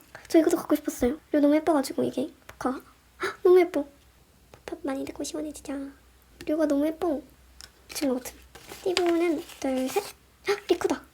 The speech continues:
어, 띠부가 되게 크구나. 거의 손바닥만 해요. 음, 귀여워. 이건 뭐지? 음, 별로.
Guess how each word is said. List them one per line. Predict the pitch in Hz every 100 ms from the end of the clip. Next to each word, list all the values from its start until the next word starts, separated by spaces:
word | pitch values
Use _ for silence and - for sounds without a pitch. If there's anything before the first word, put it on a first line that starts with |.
| -
어, | 311
띠부가 | 415 466 359
되게 | 269
크구나. | - 480 392 330 - -
거의 | 294
손바닥만 | 359 403 415 262 262
해요. | 262 - - _ - _ _ _ _ _ -
음, | 302 359 370 - _ _
귀여워. | - 415 403 339 - - - - - - - - -
이건 | 311 269
뭐지? | 240 339 427 - - - - - _ _ - - - - - - -
음, | 247 247 262 - _ _ - - -
별로. | 254